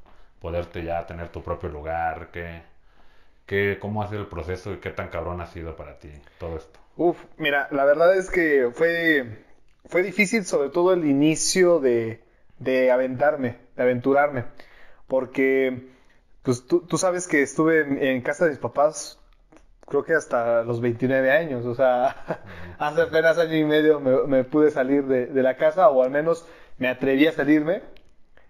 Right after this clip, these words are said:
Speaker 2: y fue, fue eso, güey, fue, fue complicado el, nada más el inicio, el, el agarrarme un huevo y quitarme el otro, y, y, no, bueno, no me lo quité, agarrarme un huevo y decir, "Sobres, vamos a darle"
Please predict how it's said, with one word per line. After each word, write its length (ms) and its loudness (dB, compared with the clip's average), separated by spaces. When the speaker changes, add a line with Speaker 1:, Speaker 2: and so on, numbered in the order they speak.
Speaker 2:
y 320 4
fue, 1080 2
fue 220 -2
eso, 240 2
güey, 200 2
fue, 760 2
fue 140 -2
complicado 720 4
el, 240 2
nada 200 6
más 220 -2
el 140 2
inicio, 380 2
el, 80 2
el 220 2
agarrarme 540 2
un 140 0
huevo 280 4
y 100 2
quitarme 420 0
el 80 4
otro, 240 4
y, 180 8
y, 480 4
no, 120 2
bueno, 200 2
no 140 2
me 80 2
lo 80 -4
quité, 240 -2
agarrarme 400 2
un 120 6
huevo 280 8
y 40 8
decir, 260 0
"Sobres, 580 -4
vamos 440 4
a 40 4
darle" 380 4